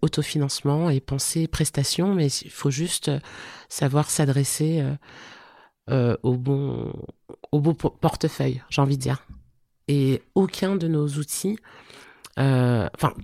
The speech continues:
tous nos outils sont disponibles gratuitement par le public.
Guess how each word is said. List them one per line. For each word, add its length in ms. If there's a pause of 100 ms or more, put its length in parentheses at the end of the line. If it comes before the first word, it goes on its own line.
tous 140
nos 120
outils 400
sont 180
disponibles 480
gratuitement 680 (420)
par 160
le 60
public. 520